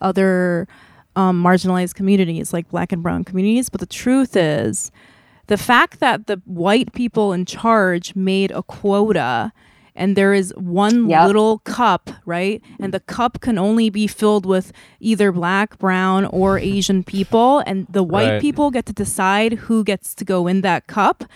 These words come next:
Speaker 1: That's
Speaker 2: Yes.
Speaker 1: that's the white people sh-, doing that. That's not, like, us struggling to fight each other. They've decided that there's only one seat, and this
Speaker 2: Yeah.
Speaker 1: year it's gonna be yours, and next year it's gonna be theirs.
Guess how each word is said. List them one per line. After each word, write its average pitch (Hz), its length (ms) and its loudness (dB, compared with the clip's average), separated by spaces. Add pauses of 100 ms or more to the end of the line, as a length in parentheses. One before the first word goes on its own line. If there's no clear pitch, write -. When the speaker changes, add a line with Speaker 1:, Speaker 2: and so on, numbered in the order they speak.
(400)
Speaker 1:
That's - 520 0
Speaker 2:
Yes. - 100 -20 (120)
Speaker 1:
that's 269 340 0
the 339 120 0
white 285 240 0
people 175 380 -4
sh-, - 140 -8 (200)
doing 165 220 -2
that. 110 240 -2
That's - 200 -2
not, 320 280 2
like, 208 200 -2 (120)
us 214 440 -2 (520)
struggling 214 840 -2
to 214 100 -6
fight 196 380 -4
each 190 320 -4
other. 175 540 -2 (240)
They've 277 260 2
decided 226 680 -2
that 170 140 -4
there's 190 160 -2 (100)
only 214 140 2
one 190 460 2
seat, - 560 -6 (240)
and 190 240 2
this 311 300 0
Speaker 2:
Yeah. 247 40 2
Speaker 1:
year 190 240 4
it's - 200 -4
gonna 208 180 0
be 226 80 -2 (120)
yours, - 460 -6
and - 140 -8
next 285 320 -6
year 208 160 4
it's 190 140 -2
gonna 190 180 -4
be 226 140 -4
theirs. 226 360 -2